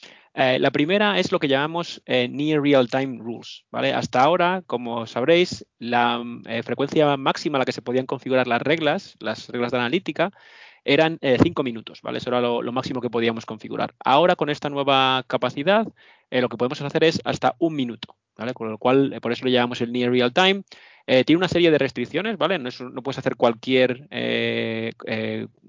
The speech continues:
query de K Q L en, en estas, este tipo de reglas.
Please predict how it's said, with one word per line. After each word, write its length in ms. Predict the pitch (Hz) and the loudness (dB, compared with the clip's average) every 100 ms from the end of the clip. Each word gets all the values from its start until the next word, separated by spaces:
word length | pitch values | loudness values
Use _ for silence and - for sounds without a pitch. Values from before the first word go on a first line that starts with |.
| - - - | -20 -20 0
query 400 | 135 127 120 123 | 4 4 2 -2
de 600 | 117 113 110 110 107 113 - | -6 -4 -6 -8 -10 -12 -4
K 100 | 131 | -4
Q 200 | - 117 | -2 -2
L 140 | 117 | -2
en, 200 | 113 110 | -2 -6
en 160 | 107 113 | -12 -8
estas, 600 | 117 - 113 113 127 - | -6 -2 0 0 -4 -8
este 200 | 120 - | -10 -8
tipo 200 | 123 117 | -6 -4
de 80 | 113 | 0
reglas. 420 | 160 190 202 - | 2 4 4 2